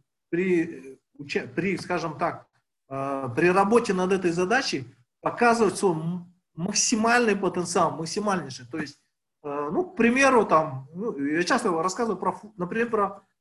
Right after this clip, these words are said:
про футбол. Э, ну, вот, например, пример, да, мы, э, в Америке, там у нас был комьюнити, мы играли в футбол. И в один момент я набрал великолепную форму.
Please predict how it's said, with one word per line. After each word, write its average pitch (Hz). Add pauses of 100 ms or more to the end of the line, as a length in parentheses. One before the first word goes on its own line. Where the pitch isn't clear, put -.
про 185
футбол. 214
Э, 156
ну, 320
вот, 226
например, 185
пример, 156
да, 185
мы, 190
э, 190 (260)
в 156
Америке, 240
там 165
у -
нас 160
был 165
комьюнити, 302
мы 226
играли 220
в 214
футбол. 185 (260)
И 165
в 160
один 240
момент 320
я 202
набрал 214
великолепную 202
форму. 131